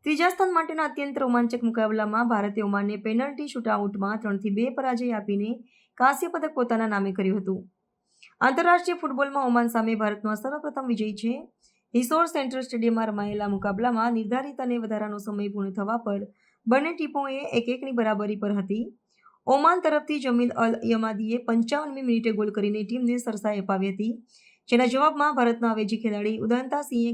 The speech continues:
ગોલ કરીને મેચને બરોબર પર લાવી દીધી હતી. ત્યારબાદ પરિણામ માટે લેવામાં આવેલા પેનલ્ટી શૂટઆઉટમાં ભારતીય ગોલરક્ષક ગુરપ્રીતસિંહ સંધુએ શાનદાર પ્રદર્શન કરી અંતિમ પેનલ્ટી બચાવીને ભારતની જીત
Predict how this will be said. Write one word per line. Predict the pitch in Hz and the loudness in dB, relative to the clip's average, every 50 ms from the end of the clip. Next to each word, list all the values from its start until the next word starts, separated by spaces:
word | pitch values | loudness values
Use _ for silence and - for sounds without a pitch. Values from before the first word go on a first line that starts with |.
| 202 | 0
ગોલ | 214 214 214 208 226 | -2 -2 -2 -2 0
કરીને | 208 233 233 226 | 2 2 2 2
મેચને | 226 214 208 202 208 202 208 196 | 0 0 -2 -2 -2 -2 -2 0
બરોબર | 196 196 202 196 190 202 202 196 | 0 0 0 -2 -2 -4 -4 -4
પર | - 208 220 233 226 | -4 -4 -2 -2 -2
લાવી | 202 190 185 185 | 0 0 0 0
દીધી | 190 190 190 202 190 | 0 0 0 0 0
હતી. | 185 202 190 185 185 - _ _ _ - - - - - - - - _ _ _ _ _ _ _ | 0 0 -2 -2 -4 -8 _ _ _ -14 -12 -10 -10 -10 -12 -16 -20 _ _ _ _ _ _ _
ત્યારબાદ | - 294 311 294 302 302 320 349 349 | 2 2 4 6 6 6 4 4 2
પરિણામ | 311 285 285 285 285 294 294 277 | 0 0 2 2 0 2 2 2
માટે | 262 247 233 262 262 | 2 2 2 0 0
લેવામાં | 254 247 233 233 226 226 233 226 | 2 2 2 2 4 4 4 2
આવેલા | 214 220 220 220 220 226 | 2 2 0 0 0 0
પેનલ્ટી | 226 233 214 220 240 262 254 - 294 247 | 0 0 0 0 0 0 -2 -6 -8 -8
શૂટઆઉટમાં | - 247 233 226 220 220 208 214 214 214 220 202 | -8 -4 -2 -2 -2 -2 -2 -2 0 0 2 2
ભારતીય | 220 208 202 202 247 262 240 240 | 2 0 0 -2 -4 -2 0 2
ગોલરક્ષક | 240 226 214 208 196 - - 214 214 208 226 220 226 233 226 - - _ _ _ _ - | 2 2 0 -2 -4 -4 -4 -4 -2 -2 -4 -4 -4 -6 -8 -12 -18 _ _ _ _ -2
ગુરપ્રીતસિંહ | 233 262 247 247 311 320 311 - - 302 302 294 | -2 -2 0 -2 -4 -6 -6 -8 -8 -8 -6 -4
સંધુએ | 294 269 240 220 226 233 240 | 0 0 2 2 4 2 2
શાનદાર | 247 233 240 220 214 214 240 240 247 | 2 0 -2 -2 0 0 0 -2 -2
પ્રદર્શન | 247 220 220 220 - 220 214 214 | -4 -4 -4 -4 -4 -4 -4 -4
કરી | 214 208 220 214 | -4 -4 -2 -2
અંતિમ | 208 202 202 240 254 247 | -2 -2 -2 -2 -4 -2
પેનલ્ટી | 254 240 226 214 214 202 220 202 | 0 0 0 0 -2 -2 -2 -2
બચાવીને | 202 196 190 202 202 202 233 233 220 214 233 269 - - - - - _ _ _ _ | -2 -2 -2 -2 -2 0 0 0 0 -2 -4 -6 -8 -14 -20 -20 -20 _ _ _ _
ભારતની | 220 240 247 277 294 294 302 294 302 302 247 | 4 6 6 6 4 0 -2 -6 -6 -6 -2
જીત | 247 247 247 240 | 0 0 0 0